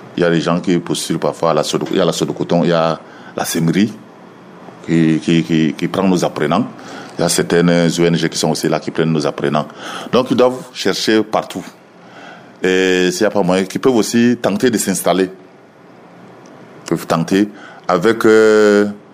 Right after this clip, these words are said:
le minimum, le minimum que le minader aussi donne. Le minader même qui essaie de donner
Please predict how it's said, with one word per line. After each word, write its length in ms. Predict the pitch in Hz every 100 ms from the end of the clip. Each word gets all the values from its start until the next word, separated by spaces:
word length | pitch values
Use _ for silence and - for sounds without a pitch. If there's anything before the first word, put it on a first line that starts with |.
| - -
le 100 | 104
minimum, 520 | 113 117 123 147 110
le 100 | 87
minimum 360 | 92 98 104 117
que 80 | 117
le 80 |
minader 340 | 95 90 87 95
aussi 260 | 90 82
donne. 180 | 87 82 85 - _ _ - - _ - _ - - -
Le 140 | 85 87
minader 320 | 82 76 85 80
même 100 | 87
qui 140 | 85
essaie 220 | 80 85
de 100 | 80
donner 440 | 73 76 80 82